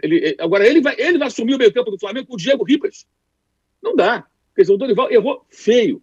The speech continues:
errou feio. Ele poderia ter colocado Vidal, Everton Ribeiro, Thiago Maia, que não joga quarta-feira, porque tá pendurado, por isso não jogou. Poderia ter entrado no jogo e descansado durante a semana inteira. Então ele poderia ter um meio campo mais, mais encorpado.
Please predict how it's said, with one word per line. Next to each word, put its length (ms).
errou 220
feio. 260
Ele 120
poderia 440
ter 120
colocado 520
Vidal, 460
Everton 300
Ribeiro, 400
Thiago 320
Maia, 400
que 80
não 140
joga 220
quarta-feira, 600
porque 180
tá 100
pendurado, 600
por 160
isso 180
não 100
jogou. 380
Poderia 380
ter 100
entrado 320
no 120
jogo 360
e 60
descansado 480
durante 200
a 40
semana 300
inteira. 400
Então 200
ele 120
poderia 320
ter 80
um 80
meio 180
campo 220
mais, 280
mais 300
encorpado. 580